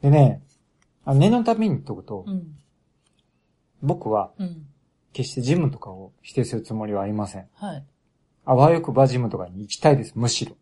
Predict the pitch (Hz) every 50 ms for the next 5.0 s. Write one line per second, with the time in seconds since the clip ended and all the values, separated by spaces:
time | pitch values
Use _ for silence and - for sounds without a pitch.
0 | _ - 214 196 185 165 151 147 156 165 147 139 147 147 139 139 147 170 160 123
1 | 101 92 - - - 117 107 95 95 - - _ - 175 175 170 151 139 139 -
2 | - _ _ _ _ _ _ _ _ _ - 170 151 123 104 101 - - - -
3 | 202 226 220 - 202 190 208 190 185 143 110 95 - - 98 95 98 92 90 -
4 | - 185 175 170 160 156 147 139 - _ - - 123 117 117 117 110 98 87